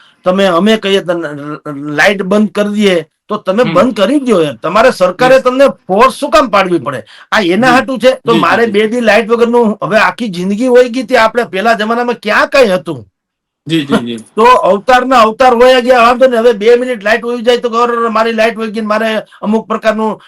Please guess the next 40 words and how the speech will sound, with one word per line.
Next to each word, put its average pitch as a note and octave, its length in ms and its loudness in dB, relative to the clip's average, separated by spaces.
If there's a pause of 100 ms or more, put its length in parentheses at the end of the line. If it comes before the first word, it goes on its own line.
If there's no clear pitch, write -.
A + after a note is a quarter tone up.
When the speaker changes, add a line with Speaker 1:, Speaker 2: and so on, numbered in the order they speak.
(100)
Speaker 1:
અમ, F3 400 -10
એમ G#3 100 -2
કે G#3 180 -4
ઇન્ટરનેટ G#3 480 -2
ઉપર F#3+ 220 -14
સર્ફિંગ G#3 360 -2
કરવું G#3 180 -2
તે G3 100 -2
રહી G3 200 -2
ગયું." G3 160 -4
અરે A#3+ 100 2
ગોયણું G3 420 0
ભાઈ, F#3 200 2 (240)
તું G#3+ 220 -2
જીવતો G3 360 -4
હોઈશ A#3 180 4
તો A#3 100 0
બધું G#3 240 -2
સર્ફિંગ A3 400 -4
જ G#3 100 -4
છે, G#3 120 -6
સમજી F#3 260 -2
લ્યો. A#2+ 300 -12 (240)
Speaker 2:
હમ, D#3+ 100 -4
હમ, D3 220 -6
હમ. C3+ 140 -8 (600)
Speaker 1:
એટલે G#3+ 220 2 (380)
નાગરિકી F#3 800 2
ફરજ, G#3+ 460 2
આ F#3 80 -2
શબ્દ G#3 360 -2
આપણે B3 380 0
છે D4+ 80 2
ને B3+ 140 -2
નાગરિકોના A#3 500 0
અધિકાર A3+ 640 0
વિશે B3+ 240 0
બહુ B3+ 200 2
ચર્ચા A3 340 -4
થાય, G3+ 260 -2